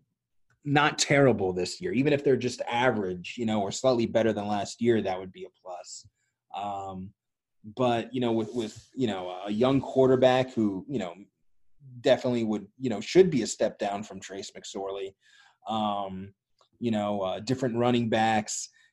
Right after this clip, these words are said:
you know, uh, a young group of receivers who struggled with drops last year, there were just a lot of question marks. But,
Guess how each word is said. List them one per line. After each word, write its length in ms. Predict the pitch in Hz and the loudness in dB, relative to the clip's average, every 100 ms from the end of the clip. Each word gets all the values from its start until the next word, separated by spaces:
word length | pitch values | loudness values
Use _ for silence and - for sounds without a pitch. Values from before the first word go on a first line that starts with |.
| _ | _
you 100 | 110 | -6
know, 220 | 107 95 | -6 -6
uh, 220 | 95 90 104 | -8 -8 -2
a 40 | |
young 220 | 120 120 | 2 2
group 240 | 117 120 117 | 2 0 0
of 100 | 110 | -4
receivers 480 | 107 120 113 120 | -4 -4 0 0
who 60 | 110 | 0
struggled 340 | - 110 110 | -4 -4 -2
with 140 | 110 104 | -4 -6
drops 340 | 113 107 - | -4 -4 -4
last 300 | 107 - - | -4 -4 -2
year, 100 | 143 | -2
there 120 | 120 | 2
were 80 | 170 | 2
just 260 | 156 131 123 | 2 -2 -2
a 20 | |
lot 220 | 110 98 | 0 0
of 80 | 104 | -2
question 420 | - 156 - 160 | -2 -2 -2 -4
marks. 280 | 92 85 - | -4 -6 -6
But, 200 | 113 104 | -4 -4